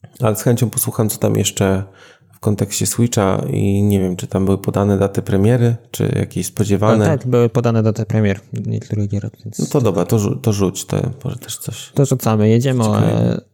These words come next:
Speaker 2: od samego początku i na pierwszy ruch, jakby, no wiecie, kończy się trzy D S i Nintendo wjeżdża i mówi: „Dobra, to słuchajcie, arms”, nie? No i na,
Speaker 1: No to
Speaker 2: zamie-,
Speaker 1: wiem,
Speaker 2: za-,
Speaker 1: no to ja
Speaker 2: zanim
Speaker 1: znam.
Speaker 2: podali datę
Speaker 1: Mhm.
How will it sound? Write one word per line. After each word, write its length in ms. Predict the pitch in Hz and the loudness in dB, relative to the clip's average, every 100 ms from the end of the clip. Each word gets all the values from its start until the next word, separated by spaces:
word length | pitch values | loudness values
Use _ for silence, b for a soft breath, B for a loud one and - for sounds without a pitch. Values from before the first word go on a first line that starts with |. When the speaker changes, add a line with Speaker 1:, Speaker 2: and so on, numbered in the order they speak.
| _ | _
Speaker 2:
od 180 | 123 - | -2 0
samego 360 | 120 117 110 101 | 2 2 2 2
początku 920 | 107 127 139 - - 117 113 110 - _ _ _ _ _ _ | 0 0 0 -2 0 2 4 2 -4 _ _ _ _ _ _
i 460 | 107 101 101 98 - _ - | 2 4 4 0 -4 _ -2
na 200 | 117 110 | 2 2
pierwszy 360 | - 120 - 113 | 2 0 2 2
ruch, 520 | 110 107 - - - | 4 2 -6 -18 -4
jakby, 260 | 110 104 101 | 0 2 2
no 160 | 107 98 | 2 2
wiecie, 320 | 101 98 98 - _ _ _ _ _ | 0 0 -4 -8 _ _ _ _ _
kończy 260 | 120 110 104 | 0 2 0
się 120 | 95 - - | -2 -8 -10
trzy 180 | - 127 | 0 2
D 220 | 131 117 | 4 4
S 580 | - - - - - - | 0 -4 -4 -6 -12 -2
i 60 | 120 | 2
Nintendo 400 | 117 113 110 104 | 4 4 4 4
wjeżdża 360 | 101 98 - 101 | 2 2 0 -2
i 60 | |
mówi: 180 | 110 104 | 0 2
„Dobra, 260 | 120 113 110 | 2 2 0
to 100 | 110 | -2
słuchajcie, 520 | 107 117 - 107 107 | 0 0 2 2 2
arms”, 540 | - 95 92 - - - _ - | 0 0 -2 -4 -6 -10 _ 0
nie? 180 | 123 156 B B B B B - | 0 0 B B B B B -2
No 120 | 131 | 2
i 80 | 139 | 2
na, 140 | 127 - | 0 -2
Speaker 1:
No 60 | 120 | 0
to 40 | |
Speaker 2:
zamie-, 300 | 123 127 113 | 2 2 2
Speaker 1:
wiem, 100 | 120 | 2
Speaker 2:
za-, 120 | 120 | 2
Speaker 1:
no 120 | - - | 2 2
to 100 | 104 | 2
ja 60 | |
Speaker 2:
zanim 180 | 135 123 | 2 0
Speaker 1:
znam. 80 | 101 | 0
Speaker 2:
podali 380 | 117 110 104 104 | 0 2 4 4
datę 280 | 107 117 | 2 2
Speaker 1:
Mhm. 220 | 110 123 | 0 -2